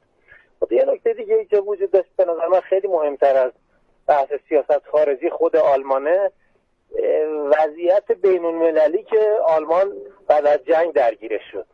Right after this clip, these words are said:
یعنی ببینید شما، آلمان اگرچه کشور شکست خورده بود بعد از جنگ جهانی دوم، منتها این کشور دو تیکه شد. یه تیکه شد آلمان شرقی، یه تیکه شد آلمان غربی.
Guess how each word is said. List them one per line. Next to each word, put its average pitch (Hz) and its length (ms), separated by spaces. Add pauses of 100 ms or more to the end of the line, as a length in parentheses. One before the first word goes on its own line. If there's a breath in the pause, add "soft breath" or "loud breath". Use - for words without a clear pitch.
(600 soft breath)
یعنی 175 220
ببینید 214 460
شما، 202 340 (920)
آلمان 160 340 (100)
اگرچه 180 400
کشور 156 520
شکست 143 460
خورده 151 340
بود 202 160 (400)
بعد 131 160
از 131 140
جنگ 127 280
جهانی 127 300
دوم، 131 580 (600)
منتها 202 420 (460)
این 466 100
کشور - 400
دو 415 80
تیکه - 420
شد. 98 160 (920)
یه 440 100
تیکه 226 280
شد 220 60 (120)
آلمان 196 420
شرقی، 170 460
یه 185 160
تیکه - 260
شد 190 60
آلمان 156 400
غربی. - 500